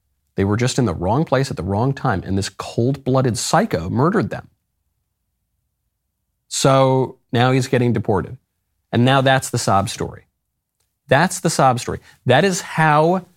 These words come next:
much our culture favors immigrants, the, the foreigners, the people who, they look different, they sound a little different. That's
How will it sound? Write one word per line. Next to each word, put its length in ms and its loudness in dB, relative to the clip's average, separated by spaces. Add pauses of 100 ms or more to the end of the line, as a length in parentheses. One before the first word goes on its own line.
(800)
much 500 2 (100)
our 200 4
culture 520 0
favors 920 -2 (880)
immigrants, 880 -4 (680)
the, 180 -2
the 100 -2
foreigners, 1300 -2
the 60 -20
people 540 -2
who, 160 -2
they 100 2
look 260 0
different, 440 -2
they 100 0
sound 340 0
a 60 -4
little 180 -2
different. 540 -6
That's 240 -2